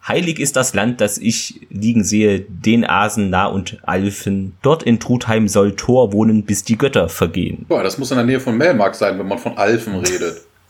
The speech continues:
Speaker 1: <laughs> Möglich, ja. Carter meint dann, „Äh, sind wir nicht“, äh,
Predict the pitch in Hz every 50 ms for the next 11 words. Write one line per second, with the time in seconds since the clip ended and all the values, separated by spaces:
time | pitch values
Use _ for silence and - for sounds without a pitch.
0 | _ - 120 - - - 233 240 - 147 - - 160 - - - - 104 110 123
1 | 160 175 - - 110 101 - - - 101 - - - 107 101 104 127 - - -
2 | - - - 127 - - - 127 - - - - - - - 82 87 90 101 90
3 | 90 87 87 87 - 80 80 76 73 - - _ _ - - 82 82 82 80 78
4 | 76 80 - - - - 80 92 101 92 101 110 107 - - 95 98 95 107 151
5 | - - - - - - - 110 110 113 117 117 113 -